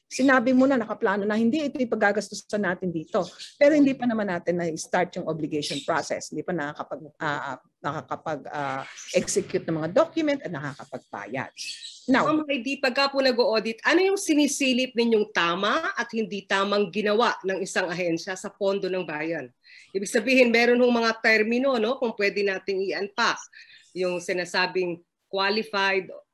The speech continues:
Speaker 2: observation, meron kayong unobligated, merong, ah, parang procedural flaws o hindi documented. Ano ho ba yung sinisilip na tama at maling usapin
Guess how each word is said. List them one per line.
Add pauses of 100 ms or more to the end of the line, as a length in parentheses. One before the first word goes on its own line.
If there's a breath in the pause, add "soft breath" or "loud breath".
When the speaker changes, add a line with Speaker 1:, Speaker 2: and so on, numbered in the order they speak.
Speaker 2:
observation, (400)
meron
kayong
unobligated, (320)
merong,
ah,
parang (480)
procedural
flaws
o
hindi
documented. (240 loud breath)
Ano
ho
ba
yung
sinisilip
na
tama
at
maling (560)
usapin